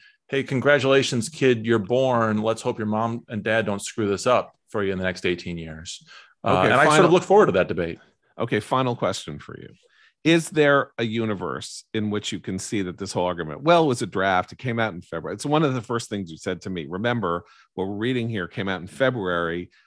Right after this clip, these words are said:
Speaker 2: We
Speaker 1: Yeah.
Speaker 2: have no idea what status this draft is." Once you've seen this at work
Speaker 1: Hmm.
Speaker 2: and you know the histories of, uh,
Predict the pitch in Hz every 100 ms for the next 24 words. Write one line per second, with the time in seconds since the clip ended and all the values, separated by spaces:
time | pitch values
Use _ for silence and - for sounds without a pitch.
0 | _ - 107 98 117 113 107 101 92 90
1 | 85 - 104 87 87 - 90 85 80 80
2 | 85 71 _ _ _ _ _ _ _ _
3 | 95 107 190 208 151 123 - 175 160 143
4 | 117 80 - - - _ 101 92 110 104
5 | - 104 110 110 117 120 117 113 104 98
6 | 95 107 - 104 95 82 87 85 82 80
7 | _ 160 - _ _ - _ - 80 78
8 | 67